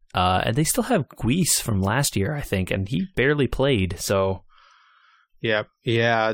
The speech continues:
Speaker 2: I mean, they were, you know, they're a revolving door between, um,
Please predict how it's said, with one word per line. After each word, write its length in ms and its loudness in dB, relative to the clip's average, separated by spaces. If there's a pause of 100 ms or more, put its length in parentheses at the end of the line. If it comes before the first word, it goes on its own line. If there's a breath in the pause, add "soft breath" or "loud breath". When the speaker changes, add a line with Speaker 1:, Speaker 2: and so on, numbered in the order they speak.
Speaker 2:
I 120 -2
mean, 180 -2
they 160 0
were, 200 0
you 180 -2
know, 340 -6
they're 180 2
a 80 2
revolving 720 0
door 320 0
between, 720 -6 (340)
um, 640 -10